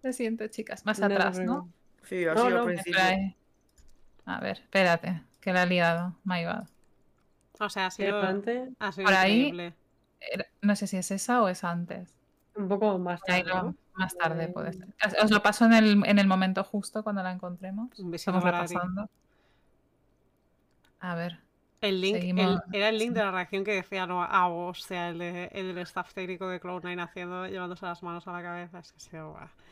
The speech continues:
Speaker 1: A ver si lo
Speaker 2: <laughs>
Speaker 1: podemos, a ver si está, que igual ni está. O sea, pens-, bueno, igual sí, igual sí.
Speaker 4: Pobre Missy, no le pagan
Speaker 1: Ah, no, pues
Speaker 4: bastante.
Speaker 1: puede, puede que no esté, puede que no esté, que estés de highlights.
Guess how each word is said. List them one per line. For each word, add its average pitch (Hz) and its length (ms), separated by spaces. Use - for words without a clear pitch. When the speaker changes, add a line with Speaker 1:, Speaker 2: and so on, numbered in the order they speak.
Speaker 1:
A 190 120
ver 185 140
si 196 140
lo 190 80
Speaker 2:
<laughs> 185 300
Speaker 1:
podemos, 180 240
a 202 100
ver 202 100
si 262 120
está, 226 360
que 214 100
igual 185 240
ni 220 80
está. - 380
O - 40
sea, 190 200
pens-, 175 260
bueno, 190 200
igual 180 220
sí, - 140
igual 165 260
sí. - 160
Speaker 4:
Pobre 208 280
Missy, 175 360
no 180 80
le 185 80
pagan 180 280
Speaker 1:
Ah, 160 140
no, 226 80
pues 214 160
Speaker 4:
bastante. - 180
Speaker 1:
puede, 226 180
puede 240 280
que 277 80
no 226 100
esté, 226 220
puede 208 260
que 240 120
no 220 60
esté, 220 220
que - 80
estés 233 200
de - 200
highlights. 202 640